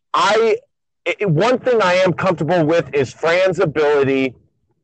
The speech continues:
He hasn't always done it, but he's done it for the most part.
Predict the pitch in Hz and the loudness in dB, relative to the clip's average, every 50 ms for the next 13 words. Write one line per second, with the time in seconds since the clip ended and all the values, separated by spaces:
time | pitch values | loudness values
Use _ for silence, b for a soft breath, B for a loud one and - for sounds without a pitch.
0 | _ _ - 156 165 175 185 175 214 214 214 220 226 226 226 214 156 123 175 165 | _ _ -2 0 0 0 0 0 0 0 2 2 2 2 2 0 0 -2 -2 -2
1 | 143 151 151 160 160 - - - - 156 139 143 139 117 104 165 170 175 175 180 | 0 0 0 0 -2 -4 -6 -6 -4 -2 0 0 -2 -2 -2 -2 0 0 0 0
2 | 180 - - - _ _ _ _ _ _ 175 165 151 156 175 175 185 185 180 160 | 0 -2 -4 -10 _ _ _ _ _ _ -2 0 2 2 2 2 2 2 0 0
3 | - - - - 135 120 113 117 - | -2 -6 -6 -4 0 0 2 0 0